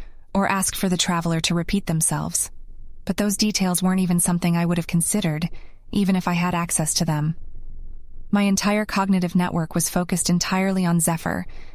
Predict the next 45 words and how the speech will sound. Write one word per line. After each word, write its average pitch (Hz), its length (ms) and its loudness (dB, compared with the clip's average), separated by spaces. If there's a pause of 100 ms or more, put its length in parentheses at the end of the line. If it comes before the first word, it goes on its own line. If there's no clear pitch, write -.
(120)
to 208 100 2
the 185 100 2
point 214 280 2
where 190 120 2
I 185 100 2
was 185 160 0
literally 190 480 2
failing 196 500 2
to 185 80 4
see 190 180 2
the 170 120 2
textures - 500 0
of 170 80 0
the 180 80 0
wallpaper 180 540 0
and 170 160 2
carpets. - 640 0 (560)
I 208 100 0
could 240 140 2
have 208 140 0
walked 202 280 0
past 208 300 0
the 196 80 2
Mona 190 260 4
Lisa, 175 560 2 (100)
a 190 80 2
famous 175 360 2
painting, 175 560 2 (360)
and 202 120 4
not 208 200 2
realized 185 500 2
it. 170 220 -4 (800)
Body 208 260 2
knocked 208 300 2
on 190 120 4
the 190 80 4
door 185 220 0
to 175 120 0
Zephyr's 180 420 0
room, 175 320 4 (300)
and 180 100 2
she - 140 2
quickly 190 380 0
answered 190 340 2
it. - 280 -4